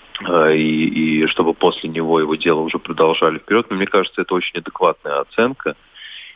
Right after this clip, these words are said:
И то, что мы видели, э, в ходе принятия, э, этих поправок и в кампании, которая предшествовала этому, ну,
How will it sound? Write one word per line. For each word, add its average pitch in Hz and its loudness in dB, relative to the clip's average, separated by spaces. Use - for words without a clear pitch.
И 76 -4
то, 82 2
что - -4
мы 78 0
видели, 73 0
э, 71 -2
в - -4
ходе 71 0
принятия, 92 0
э, - -6
этих - -8
поправок 78 0
и - -6
в - -8
кампании, 76 0
которая 71 -4
предшествовала - -2
этому, 85 0
ну, 80 -2